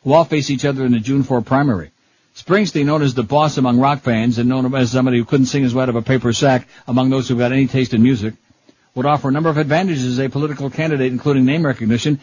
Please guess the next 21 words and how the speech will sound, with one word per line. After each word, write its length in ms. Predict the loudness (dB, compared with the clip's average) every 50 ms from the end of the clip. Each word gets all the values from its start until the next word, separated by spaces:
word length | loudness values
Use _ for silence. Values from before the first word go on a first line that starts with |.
| -10 -14 _
and 140 | -10 -4 0
popularity 460 | 2 2 2 2 0 -2 0 0 0
among 200 | 0 0 0 2
young 220 | 4 4 4 4
voters. 420 | 4 4 6 6 4 4 2 0 0
Right. 540 | 0 2 4 4 4 4 2 0 -2 -6 -10 _ _ _ _ _ _ _ _ _ _
Springsteen, 600 | -18 -12 -2 0 2 4 4 2 2 0 0 2
whose 180 | 2 2 2 0
songs 300 | 0 0 2 2 4 4
often 280 | 4 4 2 2 -2
celebrate 480 | -2 0 0 2 2 2 2 0 0 0
the 80 | -2 -2
blue-collar 520 | -2 0 0 -2 0 0 2 2 2 2
spirit 300 | 0 -2 -2 -2 0 0
of 80 | 0 0
his 140 | 0 2
youth 180 | 2 2 2 2
in 140 | 2 0 0
Freehold, 500 | 2 2 2 2 2 2 2 2 0 0
New 120 | -2 -2
Jersey, 480 | 0 0 0 0 0 0 0 -2 -2